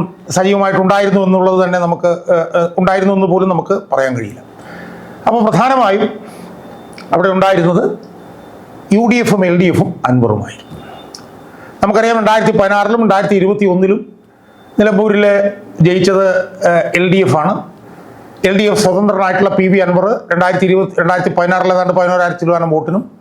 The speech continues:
രണ്ടായിരത്തി ഇരുപത്തി ഒന്നിൽ ഏതാണ്ട് രണ്ടായിരത്തി ചില്ലുവാനം വോട്ടിനുമാണ് അവിടെ ജയിച്ചത്. ആ നിയമസഭാംഗത്വം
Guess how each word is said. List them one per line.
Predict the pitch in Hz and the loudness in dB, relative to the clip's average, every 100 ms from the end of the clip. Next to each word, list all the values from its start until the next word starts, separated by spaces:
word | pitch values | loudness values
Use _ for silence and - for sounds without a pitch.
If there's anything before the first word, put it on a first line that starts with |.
| _ - - - - - - | _ -20 -20 -20 -20 -20 -8
രണ്ടായിരത്തി | 208 220 214 220 | -2 -2 0 0
ഇരുപത്തി | 208 214 196 | 2 2 2
ഒന്നിൽ | 208 233 196 | 2 2 0
ഏതാണ്ട് | 202 202 | 0 0
രണ്ടായിരത്തി | 208 220 214 185 | 2 2 0 0
ചില്ലുവാനം | 196 196 190 | 0 0 0
വോട്ടിനുമാണ് | 180 180 160 151 208 - | 0 0 -2 -2 -4 -6
അവിടെ | 147 151 - 127 | -2 -2 -6 -8
ജയിച്ചത്. | 107 - - - - - - - - - - - - - - - - - - - - 190 | -8 -10 -20 -20 -20 -20 -20 -20 -20 -20 -20 -20 -20 -20 -20 -20 -20 -20 -20 -20 -6 0
ആ | 214 214 | 2 2
നിയമസഭാംഗത്വം | 233 240 208 175 214 196 196 | 0 2 2 2 2 0 0